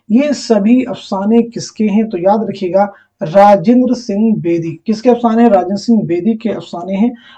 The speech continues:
राजेंद्र सिंह बेदी के अफसाने हैं। दूसरे जुमरे की अगर हम बात करें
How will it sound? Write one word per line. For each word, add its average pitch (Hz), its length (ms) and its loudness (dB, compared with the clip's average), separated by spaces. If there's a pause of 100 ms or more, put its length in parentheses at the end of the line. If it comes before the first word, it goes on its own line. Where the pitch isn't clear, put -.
(100)
राजेंद्र 226 360 2
सिंह 247 280 2
बेदी 180 320 -2
के 226 140 -2
अफसाने 196 440 -2
हैं। 247 160 0 (340)
दूसरे 294 640 4
जुमरे 233 380 4
की 247 100 2
अगर 233 180 4
हम 214 100 4
बात 190 300 0
करें 208 280 -2